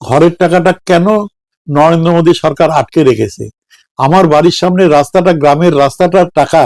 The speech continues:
গ্রাম সজ-, সড়ক যোজনার টাকাটা নরেন্দ্র মোদী বিজেপি সরকার কেন আটকে রেখেছে, কেন আমাদের বিশ টাকার রিচার্জ মোবাইলের আজকে সাড়ে তিনশো টাকা দিয়ে রিচার্জ করাতে হচ্ছে, কেন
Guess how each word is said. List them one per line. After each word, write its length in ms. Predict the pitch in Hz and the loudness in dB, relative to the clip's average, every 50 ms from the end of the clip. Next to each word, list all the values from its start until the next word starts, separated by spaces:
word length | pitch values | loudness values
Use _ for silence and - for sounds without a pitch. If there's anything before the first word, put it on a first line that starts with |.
| 107 104 _ _ _ _ _ _ _ _ - | -2 -4 _ _ _ _ _ _ _ _ -6
গ্রাম 280 | 127 123 135 151 165 170 | -2 0 0 0 0 0
সজ-, 480 | 160 - 175 175 170 175 185 185 175 156 | -2 -2 -2 0 2 2 2 2 0 0
সড়ক 280 | - 160 160 175 175 156 143 | 0 0 0 0 0 0 0
যোজনার 360 | 147 139 147 170 165 175 165 - | 0 0 0 0 0 0 -2 0
টাকাটা 420 | - 151 143 - 160 156 - 156 131 131 - _ _ _ _ _ _ _ - | -2 -2 0 0 0 0 0 0 0 0 -4 _ _ _ _ _ _ _ -8
নরেন্দ্র 480 | 147 135 139 143 151 175 180 180 175 190 | -4 -2 0 2 2 2 2 2 0 0
মোদী 240 | 180 180 180 170 196 190 | -2 -2 0 0 0 -2
বিজেপি 360 | 156 151 151 143 170 170 180 170 | -2 -4 -4 -2 -2 -2 -2 -4
সরকার 260 | - 170 170 180 170 - - | -4 -2 -2 -2 -2 -2 -2
কেন 140 | 196 196 226 254 233 | 0 2 2 2 0
আটকে 200 | 185 - - 165 143 | 0 0 0 0 0
রেখেছে, 400 | 123 107 107 107 90 - - 101 107 _ _ _ _ _ _ _ _ _ _ _ _ _ _ _ _ _ - | 0 0 -2 -6 -6 -6 -10 -12 -12 _ _ _ _ _ _ _ _ _ _ _ _ _ _ _ _ _ -2
কেন 300 | - 165 165 170 170 185 208 208 226 233 233 226 - - 151 156 | 2 2 4 4 2 2 2 2 2 2 0 -2 -6 -8 -6 -4
আমাদের 460 | 160 175 180 175 170 190 196 202 202 196 - _ _ _ _ _ _ _ _ _ _ _ _ - | -2 0 0 2 4 4 4 4 4 2 -2 _ _ _ _ _ _ _ _ _ _ _ _ -10
বিশ 220 | 151 147 170 170 - - | -6 -4 -4 -4 -4 -4
টাকার 440 | - 202 180 175 - 185 185 185 185 190 185 - _ _ _ _ _ - | -4 -2 -2 0 2 2 4 4 2 2 -2 -8 _ _ _ _ _ -6
রিচার্জ 500 | 139 160 156 - - 202 190 175 143 - - - | -4 -4 -2 0 2 2 2 2 0 -2 -8 -10
মোবাইলের 520 | 143 139 151 151 156 156 143 131 117 101 - _ _ _ _ _ _ _ _ - | -8 -4 -2 0 2 2 0 0 -2 -6 -8 _ _ _ _ _ _ _ _ -6
আজকে 220 | 147 151 156 185 180 | -4 -2 0 0 0
সাড়ে 280 | - - - 160 180 208 208 | 0 0 -2 0 0 0 0
তিনশো 260 | 208 196 180 170 180 175 | 0 -2 -2 -2 -2 -2
টাকা 200 | 175 175 160 165 | 0 0 0 2
দিয়ে 200 | 165 160 160 147 | 2 2 2 0
রিচার্জ 280 | 151 135 - 190 185 185 | 0 -2 0 -2 -2 0
করাতে 360 | - - 156 139 127 - - 113 107 | -2 -2 0 0 -2 -2 -4 -6 -6
হচ্ছে, 300 | 107 101 _ - - - 107 113 _ _ _ _ _ _ _ _ _ - | -8 -8 _ -14 -16 -16 -16 -18 _ _ _ _ _ _ _ _ _ -4
কেন 180 | - 156 160 | 0 0 2